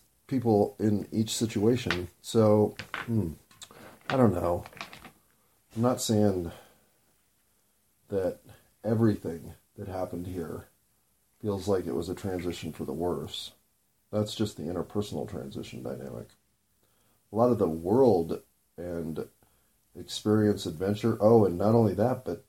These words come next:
the whole Crested, or Crested Butte, the whole, uh, Pagosa Springs connection with Diamond. I don't know, there's, and off of that, Nikki Anna Jones?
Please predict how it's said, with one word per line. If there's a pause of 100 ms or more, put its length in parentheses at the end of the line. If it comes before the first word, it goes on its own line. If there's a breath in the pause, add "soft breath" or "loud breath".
(100)
the (140)
whole
Crested, (200)
or
Crested
Butte, (680)
the
whole,
uh,
Pagosa
Springs (720)
connection
with
Diamond. (1120)
I
don't
know,
there's, (1040)
and (380)
off
of
that, (300)
Nikki
Anna
Jones?